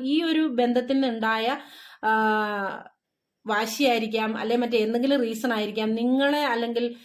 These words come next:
ആ, നിങ്ങൾക്ക്, ആ, നിങ്ങളുടെ എല്ലാ, ആ, നിങ്ങളുടെ ലൈഫിൽ കിട്ടിയിട്ടുള്ള എല്ലാ അനുഗ്രഹങ്ങളെയും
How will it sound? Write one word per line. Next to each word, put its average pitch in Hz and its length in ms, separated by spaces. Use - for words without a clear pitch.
ആ, 220 80
നിങ്ങൾക്ക്, 254 440
ആ, 214 80
നിങ്ങളുടെ 254 480
എല്ലാ, 240 280
ആ, 226 100
നിങ്ങളുടെ 233 300
ലൈഫിൽ 233 280
കിട്ടിയിട്ടുള്ള 233 340
എല്ലാ 220 300
അനുഗ്രഹങ്ങളെയും 233 840